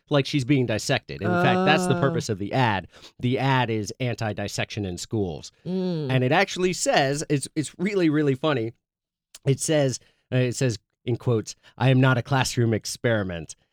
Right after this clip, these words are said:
Speaker 1: And it's like, no shit.
Speaker 2: <laughs>
Speaker 1: I mean, uh, and then, and then the hashtag is, and this is, this is killer because this is, like, amazing. Hashtag dissection kills.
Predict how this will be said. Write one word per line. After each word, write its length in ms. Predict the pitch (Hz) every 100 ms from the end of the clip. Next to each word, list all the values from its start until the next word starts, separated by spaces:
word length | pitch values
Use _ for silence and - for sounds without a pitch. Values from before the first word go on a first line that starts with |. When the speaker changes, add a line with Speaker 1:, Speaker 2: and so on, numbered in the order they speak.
| _ _ -
Speaker 1:
And 160 | 123 131
it's 180 | -
like, 400 | 143 143 131 - _ _ _ _ -
no 260 | 139 156 143
shit. 480 | - 95 71 - - 214 - 269
Speaker 2:
<laughs> 320 | - 480 -
Speaker 1:
I 180 | 147 139
mean, 240 | 139 135
uh, 140 | 147 143 - 359 _ _ _ 349 403 381 - 202
and 160 | 214
then, 140 | 285 -
and 100 | 214
then 120 | 214
the 80 | 196
hashtag 560 | 208 254 247 190 147 120
is, 380 | 117 110 104 - _ -
and 160 | 120
this 160 | 139 131
is, 180 | 104 -
this 220 | 123 104
is 120 | 95
killer 320 | - 87 73 -
because 260 | 80 87
this 180 | 101 98
is, 160 | 85 76
like, 320 | 80 73 - _ _ _ _ _ _ _ _ _ _ _ _ _ _
amazing. 560 | 104 90 85 78 78 80 _ _ _ _ _ _
Hashtag 720 | - 165 - 156 127 120 110 _ _ -
dissection 600 | 110 95 123 - - 107
kills. 520 | - 92 65 - -